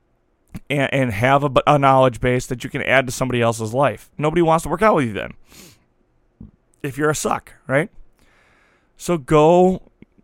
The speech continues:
get, like, start watching videos, start getting in shape, start watching your diet, start working out every day, be intense about it, and people are gonna be naturally drawn to you. Um, another one would be, like, uh, you're a musician and, and you're trying to get in with the crowd that's doing really cool music and they just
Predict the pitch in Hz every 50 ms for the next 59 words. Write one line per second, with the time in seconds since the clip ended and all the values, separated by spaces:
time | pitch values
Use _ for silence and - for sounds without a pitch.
0 | _ - - - 131 - 139 143 151 - - 143 127 - - 156 165 170 175 170
1 | 165 160 - 156 147 131 143 151 151 151 139 123 117 - - - 151 156 143 156
2 | 156 151 147 156 143 131 - - 151 147 139 123 - - - 143 143 151 147 143
3 | 143 - - 147 143 143 131 117 139 139 139 131 117 - - - 143 143 151 147
4 | 147 143 - 147 147 147 143 143 143 131 135 123 131 123 117 113 110 104 104 -
5 | 143 151 156 147 143 - 160 156 160 156 - 123 117 120 120 120 123 131 - -
6 | 135 123 - 156 143 139 147 139 139 139 135 123 127 131 131 - 143 127 120 110
7 | 135 139 151 147 131 - 110 101 95 - - _ _ _ _ _ _ _ _ _
8 | _ _ - 135 143 139 143 143 151 160 165 165 165 156 151 143 120 147 147 139
9 | 131 120 110 - - - - - - - - 127 123 120 120 135 139 131 135 135
10 | 131 117 131 143 143 - - 139 131 131 127 - _ - 131 127 120 - 131 127
11 | 123 117 - - 143 139 151 151 143 123 143 139 139 139 135 - - - - 127
12 | 131 131 131 123 117 113 - - 131 127 131 131 123 120 127 127 117 - - 139
13 | 131 123 120 123 131 135 117 123 - 127 123 120 113 104 - - 127 127 -